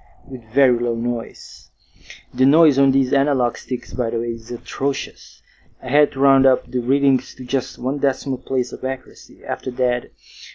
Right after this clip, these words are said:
with the sticks at their zero positions, it is just noise or false readings. But such an accuracy is sort of enough for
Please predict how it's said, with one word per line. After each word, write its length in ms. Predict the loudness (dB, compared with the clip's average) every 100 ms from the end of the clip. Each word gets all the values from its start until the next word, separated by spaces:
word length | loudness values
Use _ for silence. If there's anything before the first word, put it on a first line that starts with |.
| -2
with 180 | -2 0
the 80 | -4
sticks 420 | 0 -2 -2 -4
at 160 | -2
their 300 | 0 2 0
zero 260 | -2 0 0
positions, 640 | -2 -12 -12 -12 -12 -14 -16
it 120 | -14
is 100 | -6
just 260 | -6 -4 -2
noise 560 | -2 -2 -8 -16 _ -14
or 160 | -14 -8
false 300 | -8 -8 -6
readings. 460 | -6 -6 -8 -16 _ _ _ -20 _ -20 _ _ _ -8
But 420 | 4 4 4 -6 _ _ _ _ _
such 300 | -6 -2 0
an 80 | 2
accuracy 540 | 0 0 -6 -4 -6 -6
is 340 | -10 -16 -18 _ -14
sort 300 | -2 0 2
of 100 | 0
enough 320 | 0 -2 -4
for 100 | -10